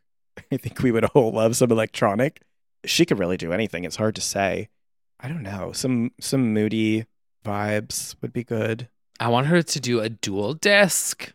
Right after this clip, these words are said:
Speaker 1: Uh-huh.
Speaker 2: Do, like, really smooth, sultry R and B, and then a flip side of the same tracks re-sampled and mixed by, like, Fred again or, like, some new
Speaker 1: That's a cool idea.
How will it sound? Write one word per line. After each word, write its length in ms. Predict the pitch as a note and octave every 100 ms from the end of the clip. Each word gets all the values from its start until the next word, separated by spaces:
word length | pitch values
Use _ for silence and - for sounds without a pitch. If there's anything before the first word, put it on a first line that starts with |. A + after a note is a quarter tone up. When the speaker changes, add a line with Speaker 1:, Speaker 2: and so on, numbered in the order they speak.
| _ _ _
Speaker 1:
Uh-huh. 340 | G#2 G2+ F#2 G#2+ -
Speaker 2:
Do, 140 | B2
like, 180 | A#2 G2
really 200 | A2+ A#2+
smooth, 800 | - - - A#2 A2 A2 G#2+ -
sultry 800 | - - F#3+ F3+ - G3 F3+ F3 -
R 200 | A2+ A2+
and 220 | A#2+ A#2+
B, 600 | G#2+ G#2 G#2 G2+ G2 G2 - _ _
and 140 | C#3+ C3+
then 80 |
a 60 | A#2+
flip 280 | - D3+ -
side 680 | - B2 A2+ A2+ A2 G#2+ A2+ _ _ _
of 180 | C3+ A#2+
the 100 | B2+
same 600 | - - B2 B2 B2+ C3
tracks 840 | - - A2 A2 B2+ - - - - _ _ _ _ A#2 G2+
re-sampled 1400 | B2 B2 A#2+ B2 B2 B2+ - - A2+ A2+ A#2+ A#2 A#2 A2
and 220 | A#2 G#2+ G#2
mixed 460 | G2+ A2 - -
by, 120 | D#3+
like, 220 | G#2+ G2 -
Fred 320 | - A#2 A2
again 560 | G#2+ G2+ G2 G2 F#2+ F#2+
or, 140 | A#2+
like, 280 | G3+ F3 -
some 300 | - C3 G#2
new 280 | G#2 G#2 G2+
Speaker 1:
That's 180 | G#2+ G2+
a 60 |
cool 180 | G#2+
idea. 80 | G2